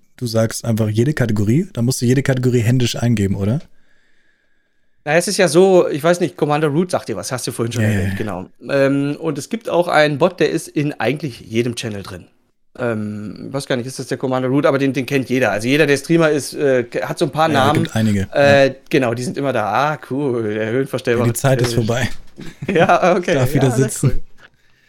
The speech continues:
Speaker 2: Ja, ich hab, ich hab mir auch einen zugelegt, jetzt durch die ganze Homeoffice-Sache,
Speaker 1: Sehr
Speaker 2: äh,
Speaker 1: gut.
Speaker 2: und das ist ja wirklich eine, eine, das ist wirklich der Wahnsinn,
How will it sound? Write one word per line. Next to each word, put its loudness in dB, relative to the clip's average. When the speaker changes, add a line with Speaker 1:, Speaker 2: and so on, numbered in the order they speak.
Speaker 2:
Ja, 2
ich 0
hab, -2
ich 2
hab -2
mir 2
auch 2
einen 2
zugelegt, -2
jetzt -6
durch -6
die -4
ganze -2
Homeoffice-Sache, -2
Speaker 1:
Sehr 2
Speaker 2:
äh, 2
Speaker 1:
gut. -2
Speaker 2:
und -4
das -6
ist -6
ja -4
wirklich -6
eine, -8
eine, -10
das -14
ist -10
wirklich -12
der -10
Wahnsinn, -14